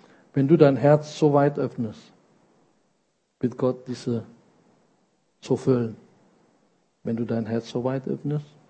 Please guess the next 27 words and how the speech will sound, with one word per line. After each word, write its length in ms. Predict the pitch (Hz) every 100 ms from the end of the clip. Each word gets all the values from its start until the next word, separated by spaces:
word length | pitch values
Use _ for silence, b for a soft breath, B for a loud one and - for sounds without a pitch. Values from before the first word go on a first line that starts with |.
| _ _ _ _ _ _ _ _ -
wird 100 | -
er 140 | 123 123
so 160 | 139
füllen. 360 | 135 143 147 147 - _ _ _ _ _ _ _ _ _ _
Aber 180 | 131 120
wenn 160 | 120 120
du 80 | 127
dein 180 | 120
Herz 460 | 117 127 127 - - - _ _ - -
so 380 | - - 139
weit 200 | 135 139
öffnest, 400 | 143 147 - 151 - _ _ _ _ _ _ _ _ _ _ -
wird 140 | -
er 180 | 131 113
auch 100 | -
so 160 | 123
weit 220 | 117 120 -
füllen. 280 | 123 117 - _ _ _ b b b b b b b
Du 320 | 120 107 220
bestimmst, 600 | 180 175 - 175 147 - 131
wie 80 |
viel, 400 | - 143 131 107 107 - _ _ _ _ _ _ _ _ _ _ -
nicht 320 | 139 156 -
er. 260 | 127 110 - _ _ _ _ _ _ _ _ _ _ -
Gott 320 | 127 147 147 -
hat 280 | - 135
alles. 480 | 120 123 110 - -